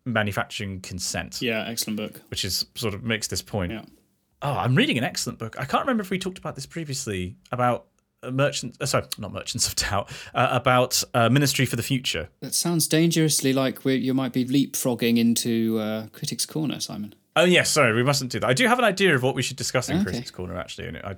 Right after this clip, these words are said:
Speaker 1: I did, I had a specific thing in mind.
Speaker 2: Is there anything else you want to tell me about Greg Moore? He sounds like a fascinating chap,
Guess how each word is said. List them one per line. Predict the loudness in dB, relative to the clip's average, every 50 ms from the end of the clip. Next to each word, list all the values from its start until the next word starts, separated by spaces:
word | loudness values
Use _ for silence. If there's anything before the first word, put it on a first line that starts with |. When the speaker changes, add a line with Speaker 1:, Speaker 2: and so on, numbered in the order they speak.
| -8
Speaker 1:
I | -6
did, | -4 -4 -6 -6 -6 -4
I | -2
had | 0 0
a | 0
specific | -2 0 0 2 2 0 -2 -4 -6 -4
thing | -2 -2 0 0
in | -2 -2
mind. | -4 -4 -6 -6 -8 -10 -14 -18 -20 -18 -18 -18 -18 -10 -4 -2
Speaker 2:
Is | 0 2
there | 4
anything | 4 4 4 4 4
else | 4 4 4
you | 6
want | 6 4 4 2
to | 2
tell | 2 4 4 4
me | 4
about | 2 2 0 -2 -2
Greg | -2 -4 -2 0 2
Moore? | 0 0 0 -4 -8 -10 -14 _
He | -6 -2
sounds | 0 0 0 0
like | -2 -4 -4
a | -4
fascinating | -4 -4 -4 -4 -4 -4 -4 -6 -6 -6
chap, | -6 -6 -6 -6 -8 -12